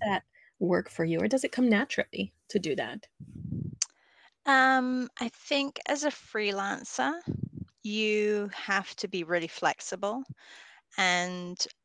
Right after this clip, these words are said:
Speaker 2: um, starting off doing murals, I don't know if it was an easier start, but you're, you learn to be very bold, um, and, <laughs> and not scared to put, like, paint on walls and draw on walls.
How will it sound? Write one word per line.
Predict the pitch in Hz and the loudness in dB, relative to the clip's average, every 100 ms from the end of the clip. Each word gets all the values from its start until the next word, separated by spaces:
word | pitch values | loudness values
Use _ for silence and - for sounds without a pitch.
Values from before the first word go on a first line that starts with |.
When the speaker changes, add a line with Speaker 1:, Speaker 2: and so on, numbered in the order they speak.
| _ | _
Speaker 2:
um, | 190 180 180 - | -2 -2 -4 -6
starting | - - 196 247 233 190 | -6 4 4 6 2 2
off | 175 - | 0 0
doing | - 180 180 175 | 0 0 0 -2
murals, | 170 175 185 226 226 - _ - | 0 0 0 -2 -4 -8 _ 2
I | 202 | 2
don't | 196 196 | 2 4
know | 175 | 4
if | 165 - | 4 0
it | - | 0
was | 180 175 170 - - - - - - | 2 2 -2 -10 -12 -14 -14 -20 -8
an | 202 190 - | -6 -6 -4
easier | 196 175 180 185 190 | -4 -2 2 4 4
start, | 185 - 214 196 208 - - | 2 2 6 8 6 2 4
but | 190 - _ - | 2 2 _ -10
you're, | 196 202 196 185 - _ _ _ _ _ _ _ _ | 0 2 2 0 -6 _ _ _ _ _ _ _ _
you | 214 214 | -2 4
learn | 214 220 | 6 6
to | 220 214 | 4 0
be | 196 | 4
very | 180 175 170 - | 6 6 4 6
bold, | 170 160 165 214 240 - | 6 6 2 -2 -4 -2
um, | - 180 165 170 160 - | 0 2 0 -6 -6 0
and, | 180 175 170 175 - - - | 0 0 -4 -2 -2 -2 -2
<laughs> | - - 208 - - - - - | 0 2 0 -6 -12 -12 -4 4
and | 226 | 8
not | 240 233 | 8 8
scared | - 208 190 208 - | 4 8 8 8 2
to | 247 | 0
put, | - 175 - - | 4 4 2 -2
like, | - | 2
paint | - 180 185 - | 2 2 0 0
on | 180 165 | 0 4
walls | 165 175 185 180 | 4 4 2 -4
and | 170 | 0
draw | 170 165 | 4 4
on | 165 165 | 2 0
walls. | 160 185 226 - | 2 2 0 -2